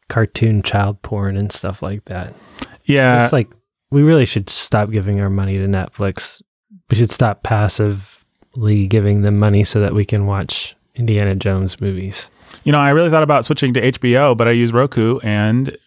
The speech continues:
Speaker 2: H B O still hasn't made a deal with Roku. Of course, H B O, much, uh, nicer and
Speaker 1: <laughs>
Speaker 2: more moral and better than
Speaker 1: Well, more
Speaker 2: Netflix.
Speaker 1: straightforward.
Speaker 2: Yeah, at least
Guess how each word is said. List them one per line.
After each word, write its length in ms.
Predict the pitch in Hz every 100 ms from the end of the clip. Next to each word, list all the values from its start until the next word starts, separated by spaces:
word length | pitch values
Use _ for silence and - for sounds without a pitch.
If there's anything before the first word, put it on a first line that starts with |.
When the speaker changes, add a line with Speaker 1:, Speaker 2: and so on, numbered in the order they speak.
| -
Speaker 2:
H 200 | 101 -
B 160 | 110 104
O 140 | 113
still 180 | - 104
hasn't 200 | 123 113
made 160 | 117
a 60 | 131
deal 440 | 120 95 104 139 _ _ _ _ _ _
with 420 | - 123 139 - - _ _ _
Roku. 300 | 143 170 107
Of 80 | 95
course, 200 | 107 -
H 160 | 107 -
B 140 | 101
O, 280 | 101 98 98 _ _ _ _
much, 540 | 135 104 110 - - - _ _
uh, 280 | 98 92 92
nicer 600 | 117 117 110 101 - 104
and 260 | - 101 120
Speaker 1:
<laughs> 60 |
Speaker 2:
more 140 | 117 110
moral 440 | 104 104 113 113
and 200 | 117 98 - - - _ -
better 240 | 113 107
than 300 | 101 98 98 - _ _ _ _ _ -
Speaker 1:
Well, 320 | 135 135 135
more 220 | 131 135 143
Speaker 2:
Netflix. 100 | 107
Speaker 1:
straightforward. 760 | 147 143 - 127 147 127 127 _ _ _ _
Speaker 2:
Yeah, 100 | 185
at 40 | 151
least 240 | 160 -